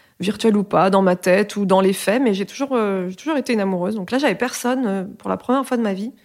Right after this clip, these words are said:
pendant un an. Alors, ça fait beaucoup de bien, mais au bout d'un moment, on se sent un petit peu seul, puis envie de partager, envie d'avoir un, un amoureux comme tout le monde. Et là, je me dis, « Bah tiens, euh,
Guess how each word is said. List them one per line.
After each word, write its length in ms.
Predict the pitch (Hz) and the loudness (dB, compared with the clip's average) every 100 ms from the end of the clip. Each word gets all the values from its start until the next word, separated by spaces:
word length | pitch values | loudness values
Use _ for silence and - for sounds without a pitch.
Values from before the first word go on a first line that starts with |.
| - - | -20 -10
pendant 220 | - 214 | -2 2
un 140 | 202 190 | 2 0
an. 180 | 185 - | -2 -10
Alors, 140 | - | -16
ça 100 | - | -10
fait 140 | 196 185 | -4 -2
beaucoup 240 | 226 254 | -2 -4
de 80 | 202 | -2
bien, 240 | 196 247 - _ - - _ | -2 -4 -8 _ -20 -20 _
mais 80 | 202 | -2
au 20 | |
bout 80 | 190 | 2
d'un 100 | 208 | 4
moment, 240 | 190 208 | 4 2
on 20 | 240 | 0
se 80 | |
sent 80 | - | -2
un 60 | 190 | -4
petit 160 | - | -4
peu 120 | - 240 | -2 0
seul, 380 | - 202 208 | 2 2 2
puis 160 | 202 180 | 0 -4
envie 140 | 180 | -4
de 40 | 175 | -4
partager, 640 | 185 - 220 196 185 220 | -10 -6 -4 -2 -4 -4
envie 160 | 180 175 | -6 -8
d'avoir 300 | 180 180 180 | -8 -6 -8
un, 140 | 185 | -8
un 100 | 190 | -6
amoureux 320 | 208 233 208 | -4 -4 -6
comme 180 | 214 190 | -6 -8
tout 120 | 185 | -10
le 60 | 180 | -12
monde. 180 | 190 202 _ _ _ _ _ - - - _ - - | -10 -12 _ _ _ _ _ -16 -14 -16 _ -18 -4
Et 80 | 208 | 0
là, 120 | 220 | 0
je 120 | 254 | 0
me 80 | 220 | -2
dis, « 160 | 196 226 | -2 -2
Bah 160 | 185 | -4
tiens, 360 | - - 214 233 | -4 -6 -4 -4
euh, 140 | - | -4